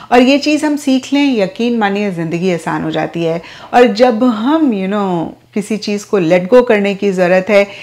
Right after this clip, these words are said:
चाहे वो कोई relationship हो, चाहे वो कोई भी चीज़ हो, उसको पकड़ कर बैठे रहते हैं, हम सिर्फ और सिर्फ खुद को परेशान करते हैं। अब देखिए, मैं ये नहीं कह रही कि पूरी ज़िंदगी के लिए ही आप let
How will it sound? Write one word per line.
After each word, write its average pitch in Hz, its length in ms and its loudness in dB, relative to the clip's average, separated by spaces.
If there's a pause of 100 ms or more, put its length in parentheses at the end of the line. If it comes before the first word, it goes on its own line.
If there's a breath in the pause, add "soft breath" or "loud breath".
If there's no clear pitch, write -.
(180 loud breath)
चाहे 247 260 4
वो 277 120 4
कोई 262 220 2
relationship 214 720 0
हो, 220 100 2
चाहे 214 420 0
वो 240 140 4
कोई 285 400 2
भी 262 180 4
चीज़ 185 400 -4
हो, 180 380 4 (300 loud breath)
उसको 247 220 0
पकड़ 269 320 2
कर 262 140 0
बैठे 196 300 0
रहते 196 280 -2
हैं, 214 160 -2
हम 214 200 -4
सिर्फ 233 340 -2
और 208 80 -4
सिर्फ 185 300 -8
खुद - 200 -10
को - 100 -6
परेशान - 500 -6
करते - 280 -10
हैं। - 140 -10 (360 loud breath)
अब 240 100 2
देखिए, 285 240 0
मैं 339 100 2
ये 233 180 4
नहीं 285 160 2
कह 269 160 2
रही 240 140 0
कि 247 120 -4
पूरी 233 320 -2
ज़िंदगी 175 460 -2
के 220 120 0
लिए 208 160 2
ही 190 160 0
आप 170 180 -2
let 160 220 -6